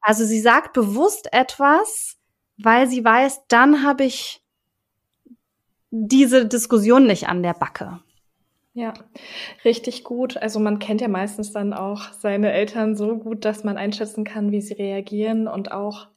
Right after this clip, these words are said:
Speaker 2: enge Freunde teils so gut, dass man das einschätzen könnte. Und trotzdem finde ich super spannend, denn ich hab auch bei meinem Papa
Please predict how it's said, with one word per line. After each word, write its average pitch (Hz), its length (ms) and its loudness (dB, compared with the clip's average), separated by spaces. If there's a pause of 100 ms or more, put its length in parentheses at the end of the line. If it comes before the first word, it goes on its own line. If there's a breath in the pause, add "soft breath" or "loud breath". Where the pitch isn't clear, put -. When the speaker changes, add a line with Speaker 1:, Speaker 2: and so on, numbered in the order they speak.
Speaker 2:
enge 202 200 -4
Freunde 214 460 -4
teils 220 520 -8
so 214 160 -2
gut, 214 320 -2 (360 loud breath)
dass 208 180 -8
man 208 100 0
das 208 120 -4
einschätzen 214 580 -6
könnte. 214 560 -4 (540 loud breath)
Und 226 280 -2
trotzdem 254 520 -6
finde 226 240 -4
ich - 180 -12
super 294 340 -6
spannend, 220 800 -6 (380 soft breath)
denn 220 140 -2
ich 226 120 -8
hab 233 120 -6
auch 233 440 -6
bei 208 200 -4
meinem 202 460 -2
Papa 285 560 -8